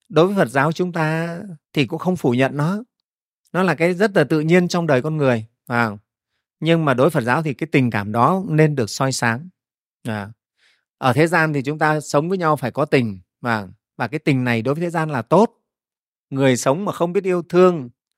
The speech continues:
không thương người, không thương vật thì mình cho là người ấy không tốt.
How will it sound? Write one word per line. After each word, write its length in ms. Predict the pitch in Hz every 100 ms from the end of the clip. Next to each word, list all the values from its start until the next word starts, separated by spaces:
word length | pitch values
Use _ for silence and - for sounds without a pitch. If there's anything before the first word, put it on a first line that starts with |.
| _ _ _
không 260 | - 170 175
thương 280 | 175 175
người, 260 | 160 139 113
không 200 | 165 170
thương 220 | 175 180
vật 220 | 156 - - _ _ _ _ _
thì 440 | - 120 110 107 107 _ _ _ _ _ _
mình 180 | 139 120
cho 240 | 143 143
là 100 | 139
người 180 | 120 113
ấy 60 | 113
không 200 | - 143
tốt. 240 | 151 160